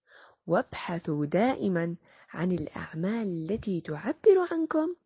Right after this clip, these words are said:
وعن جمالكم. إلى هنا يا أحبائي نكون قد وصلنا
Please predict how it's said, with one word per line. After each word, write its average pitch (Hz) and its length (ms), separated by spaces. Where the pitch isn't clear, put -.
وعن 151 480
جمالكم. 165 840
إلى 381 80
هنا 196 440
يا 165 240
أحبائي 170 800
نكون 175 460
قد 151 240
وصلنا 170 640